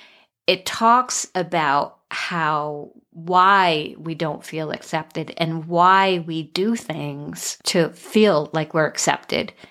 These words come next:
into the crowd, even if we don't believe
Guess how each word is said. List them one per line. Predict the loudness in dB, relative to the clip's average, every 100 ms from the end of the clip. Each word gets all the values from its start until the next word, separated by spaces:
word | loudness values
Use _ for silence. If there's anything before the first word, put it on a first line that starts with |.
| _ -4
into | -2 0
the | -4
crowd, | 0 0 0 -4 -20 _
even | 2 4 4 2
if | 2 0
we | 2
don't | 4 2 0 -8 _ _ _ _ -6
believe | 2 4 4 2 0 -2 -6